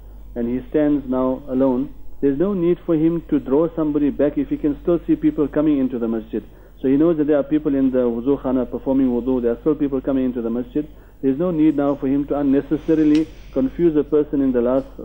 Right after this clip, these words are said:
saf by placing his hands on his, on his shoulder to draw him back, when he knows that there are people that will join him. So he can then commence his salah alone in the saf, knowing that there will be people that will be joining him shortly,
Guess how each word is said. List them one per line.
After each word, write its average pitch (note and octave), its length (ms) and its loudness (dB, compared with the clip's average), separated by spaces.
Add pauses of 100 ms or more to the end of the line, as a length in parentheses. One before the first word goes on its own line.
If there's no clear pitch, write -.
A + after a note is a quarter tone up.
(100)
saf C#3+ 160 2 (380)
by B2 100 2
placing C#3+ 400 2
his B2 120 0
hands C3 240 0
on B2+ 80 2
his, B2 140 -2 (320)
on A#2+ 80 -4
his B2 180 -4
shoulder C#3 260 4
to C3+ 120 -6
draw B2+ 180 2
him C3 180 2
back, C#3 180 0
when C#3+ 100 2
he C#3+ 120 4
knows D#3+ 320 4
that B2+ 120 0
there C#3 100 2
are D#3+ 140 0
people D3+ 320 0
that B2+ 160 0
will B2 140 0
join C3 240 2
him. C3 180 0
So D3 60 -2
he D3 160 0
can D#3+ 260 0
then D3 340 0 (300)
commence D#3+ 360 0
his D#3 220 2
salah C3+ 300 0
alone C3+ 260 2
in B2 80 2
the A#2 120 0
saf, D3 300 -2
knowing D3 480 2 (220)
that A#2+ 160 -2
there B2+ 100 2
will C#3+ 200 4
be C#3 180 2
people C#3+ 380 0
that B2 160 -2
will B2 100 -2
be A#2+ 140 -4
joining B2+ 400 0
him B2 120 -2 (100)
shortly, C#3 420 0